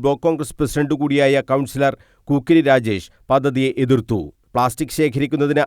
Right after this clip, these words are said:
അൻപത് രൂപ പോലും നൽകാൻ കഴിയാത്ത വീട്ടുകാരുടെ മുന്നിലേക്ക് മുന്നൂറ്റൻപത് രൂപ വേണമെന്ന് പറഞ്ഞാൽ എങ്ങനെ ശരിയാകുമെന്നായിരുന്നു കൂക്കിരി രാഗേഷിന്റെ ചോദ്യം. വികസന സ്റ്റാൻഡിംഗ് കമ്മിറ്റി ചെയർമാൻ പി കെ രാഗേഷും മുന്നൂറ്റൻപത് രൂപ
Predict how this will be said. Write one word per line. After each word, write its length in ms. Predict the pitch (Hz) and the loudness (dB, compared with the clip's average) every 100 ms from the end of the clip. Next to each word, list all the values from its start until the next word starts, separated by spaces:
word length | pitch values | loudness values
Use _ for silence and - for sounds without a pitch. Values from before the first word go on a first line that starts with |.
| - | 0
അൻപത് 300 | 123 131 143 151 | 0 0 0 0
രൂപ 200 | 147 147 | 0 0
പോലും 240 | 135 143 139 - - | 2 2 2 -4 0
നൽകാൻ 300 | 135 147 151 143 | 0 2 0 0
കഴിയാത്ത 480 | 147 143 139 - 139 - | 0 2 0 0 -2 -4
വീട്ടുകാരുടെ 540 | 120 135 160 151 151 147 | -6 -4 -2 -2 0 0
മുന്നിലേക്ക് 480 | 135 135 131 117 107 80 _ - | 2 2 0 0 -2 -4 _ -4
മുന്നൂറ്റൻപത് 680 | 131 143 151 143 143 139 147 | -2 0 2 2 2 0 0
രൂപ 180 | 147 147 | 0 2
വേണമെന്ന് 480 | 143 147 147 147 139 | 2 2 2 0 2
പറഞ്ഞാൽ 360 | 139 139 139 113 - _ _ _ | 0 2 0 -2 -4 _ _ _
എങ്ങനെ 320 | 120 135 151 156 | -2 2 2 2
ശരിയാകുമെന്നായിരുന്നു 1000 | 147 139 151 151 147 139 139 139 131 127 - | 2 2 2 2 0 2 2 2 0 -4 -2
കൂക്കിരി 320 | 139 123 151 | -6 -2 0
രാഗേഷിന്റെ 540 | 143 135 135 - 127 127 | 2 0 -2 -4 -2 0
ചോദ്യം. 420 | 131 127 113 85 - _ _ | 0 0 0 -2 -8 _ _
വികസന 340 | 117 131 131 147 | -4 -2 -2 -4
സ്റ്റാൻഡിംഗ് 420 | - 139 139 143 | -2 -2 0 -2
കമ്മിറ്റി 260 | 143 139 | -2 -2
ചെയർമാൻ 420 | 135 147 131 131 143 - _ | -2 0 2 2 -2 -6 _
പി 100 | 147 139 | -2 2
കെ 80 | 165 | 2
രാഗേഷും 500 | 147 135 135 - 104 76 _ | 2 2 0 0 -4 -4 _
മുന്നൂറ്റൻപത് 640 | 120 127 147 147 139 139 143 | -4 -2 -2 -2 -2 -2 -2
രൂപ 220 | 143 139 | 0 0